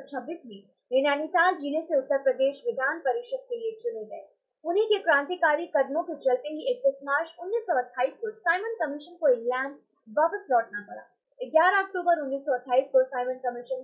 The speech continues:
फिर भारत आया। इस बार गोविंद बल्लभ ने उसका पुरजोर विरोध किया। छह फीट लंबे शरीर वाले पंडित वल्लभ पंत को पुलिस ने लाठियों से बुरी तरह पीटा।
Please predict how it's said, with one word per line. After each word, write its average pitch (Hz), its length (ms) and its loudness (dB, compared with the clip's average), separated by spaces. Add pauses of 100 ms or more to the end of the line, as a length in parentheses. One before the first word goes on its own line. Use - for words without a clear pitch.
(120)
फिर 415 160 -6
भारत 233 400 0
आया। 196 240 -12 (420)
इस 440 220 2
बार 480 180 4
गोविंद 381 320 -2
बल्लभ 349 300 4
ने 349 140 -2
उसका 330 280 2
पुरजोर 285 480 2
विरोध 220 300 0
किया। 208 340 -12 (460)
छह 370 200 4
फीट 403 220 0
लंबे 320 320 0
शरीर 277 360 2
वाले 269 220 6
पंडित 240 460 0
वल्लभ 311 300 0
पंत 440 300 -2
को 494 120 4
पुलिस 381 420 -6
ने 285 100 -2
लाठियों 254 440 -2
से 262 200 -6 (380)
बुरी 403 240 4
तरह 330 280 4
पीटा। 208 320 -12